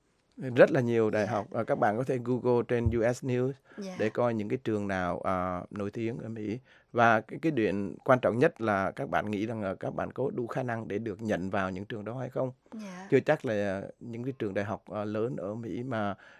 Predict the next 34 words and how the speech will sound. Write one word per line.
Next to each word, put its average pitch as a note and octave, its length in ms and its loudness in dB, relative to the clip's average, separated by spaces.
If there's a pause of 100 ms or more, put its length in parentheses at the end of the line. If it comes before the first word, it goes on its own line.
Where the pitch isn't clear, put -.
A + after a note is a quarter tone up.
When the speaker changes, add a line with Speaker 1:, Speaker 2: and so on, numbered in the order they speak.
(120)
Speaker 1:
nếu B2+ 120 -2
các D3 140 -4
bạn F#2 160 0
không A#2+ 180 -8
đủ G#2+ 100 -8
khả B2+ 120 -6
năng A2+ 220 -4
thì A2+ 100 -8
làm G2+ 240 -6
sao G#2+ 160 -6
vào F#2+ 160 -4
được. G#2 240 -6 (360)
Chuyện A2 120 0
quan A#2 180 2
trọng G#2 240 2
nhất E3 300 4
là G#2+ 100 0
mình F#2+ 140 -6
phải F#2+ 360 -4 (320)
kiếm C#3 160 2
ra C3+ 80 0
những G#2+ 160 -6
cái C3 160 -4
trường G2 280 -4 (280)
mà G#2 140 -2
mình F#2+ 260 -4
có A#2+ 140 -4
thể G2 200 -2 (220)
có A2+ 100 -4
khả G#2+ 160 -6
năng G#2+ 320 -6
được G2 220 -4
nhận F#2 280 -4
vào. F#2 320 -2